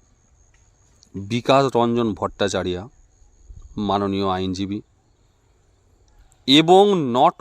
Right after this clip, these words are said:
call ভেরিফিকেশনের পক্ষ থেকে বেশ কিছু আইনজীবী তারা সওয়াল জবাব করবেন, এবং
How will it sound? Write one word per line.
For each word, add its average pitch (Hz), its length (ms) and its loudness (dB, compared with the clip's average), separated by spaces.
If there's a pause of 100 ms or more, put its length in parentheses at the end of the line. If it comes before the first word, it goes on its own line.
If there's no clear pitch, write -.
call 170 220 0
ভেরিফিকেশনের 147 760 -6
পক্ষ - 320 -12
থেকে 143 320 -8
বেশ 120 300 -8
কিছু 120 280 -6
আইনজীবী 104 460 -6
তারা 101 220 -4
সওয়াল 92 340 -8
জবাব 90 320 -12
করবেন, 110 400 -6 (2750)
এবং 180 580 4